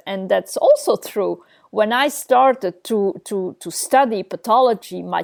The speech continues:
textbooks, they were in white and black,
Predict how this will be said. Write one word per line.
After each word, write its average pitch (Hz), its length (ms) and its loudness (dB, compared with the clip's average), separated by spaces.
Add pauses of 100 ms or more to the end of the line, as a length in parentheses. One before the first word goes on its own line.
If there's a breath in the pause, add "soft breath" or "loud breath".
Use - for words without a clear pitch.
(120)
textbooks, - 840 -6 (360)
they 254 280 2
were 202 560 2 (180)
in 202 480 0 (120)
white 185 760 -2 (160)
and 180 200 -8
black, 208 360 2